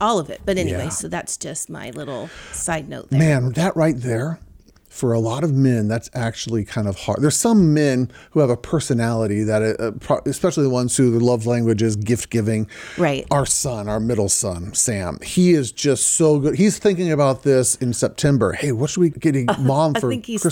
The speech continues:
Speaker 1: thinking about it all year round.
Speaker 2: All year round. But he's thinking about other people. "Hey, I think this person would like this," because he's highly relational. He does pay attention, and he wants to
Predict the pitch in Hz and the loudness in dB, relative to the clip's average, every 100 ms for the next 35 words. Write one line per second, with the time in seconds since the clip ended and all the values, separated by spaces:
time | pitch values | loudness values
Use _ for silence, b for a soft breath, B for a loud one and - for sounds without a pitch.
0 | 190 208 175 165 165 - 175 180 165 165 | 0 0 0 0 0 0 2 2 2 2
1 | 160 147 175 151 147 120 110 - B 220 | 2 4 4 2 0 0 -4 -10 B 0
2 | 233 - 294 247 240 202 196 - 233 101 | 0 0 0 2 2 2 2 0 0 0
3 | - 151 190 127 - 117 - 226 226 214 | 0 2 2 2 -2 -4 0 0 0 -2
4 | - - 185 190 170 147 147 143 143 104 | -2 -4 0 2 2 2 0 0 0 0
5 | - - 165 151 120 - 117 151 190 160 | -2 -2 0 0 0 0 2 4 4 2
6 | 117 - 120 151 - B B B 165 139 | 2 0 -2 -2 -4 B B B 0 2
7 | 139 143 156 180 - 120 - 120 170 - | 2 2 2 2 0 -2 0 0 0 -2
8 | B B B 156 160 135 202 151 165 165 | B B B 0 0 2 2 4 2 0
9 | - 151 147 165 | 0 4 6 4